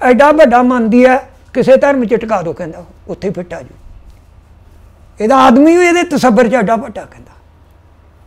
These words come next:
ਹਾਂ, ਇਹ ਗੱਲਾਂ ਹੁਣ ਬਹੁਤ ਵੱਡੀਆਂ ਗੱਲਾਂ। ਜਿਹੜਾ ਪੂਰ-, ਹਰਿੰਦਰ ਆ, ਇਹ ਵਰਲਡ ਦੇ ਐਪਿਕ ਦੇ ਫੀਲਡ ਦੇ ਵਿੱਚ ਉੱਥੇ ਸਾਨੂੰ ਲੈ ਕੇ ਜਾਂਦਾ। ਉੱਥੇ ਕਮਾਲ ਆ, ਪੋਇਟਰੀ 'ਚ ਤਾਂ ਕਮਾਲ ਆ, ਬਹੁਤ ਕਮਾਲ ਆ।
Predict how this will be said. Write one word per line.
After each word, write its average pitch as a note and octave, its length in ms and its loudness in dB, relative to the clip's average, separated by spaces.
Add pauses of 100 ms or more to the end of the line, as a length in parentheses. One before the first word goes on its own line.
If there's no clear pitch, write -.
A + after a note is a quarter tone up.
(1300)
ਹਾਂ, C#3+ 200 -20
ਇਹ B3+ 220 2
ਗੱਲਾਂ C4 340 -2
ਹੁਣ C4 300 -6 (160)
ਬਹੁਤ A3 240 -14 (120)
ਵੱਡੀਆਂ D#3+ 320 -20
ਗੱਲਾਂ। - 520 -20 (140)
ਜਿਹੜਾ A#3 280 2
ਪੂਰ-, B3 380 -4
ਹਰਿੰਦਰ F#3 500 -2
ਆ, D4+ 180 0 (440)
ਇਹ D4+ 160 0
ਵਰਲਡ B3 360 0
ਦੇ C#4+ 160 -2
ਐਪਿਕ C4+ 420 -2
ਦੇ C4+ 160 -2
ਫੀਲਡ A3 360 -2
ਦੇ A3 120 0
ਵਿੱਚ G3 280 -2
ਉੱਥੇ G#3+ 320 -10
ਸਾਨੂੰ E3+ 340 -12
ਲੈ C#3+ 100 -20
ਕੇ - 160 -20
ਜਾਂਦਾ। - 180 -20 (880)
ਉੱਥੇ A3 260 -2
ਕਮਾਲ A3 440 -4
ਆ, D#3 60 -16 (260)
ਪੋਇਟਰੀ G#3 300 -6
'ਚ - 80 -12
ਤਾਂ C4+ 160 -6
ਕਮਾਲ F#3+ 340 -10
ਆ, - 60 -20 (880)
ਬਹੁਤ D#4 240 -2
ਕਮਾਲ G#3 260 -8
ਆ। - 160 -20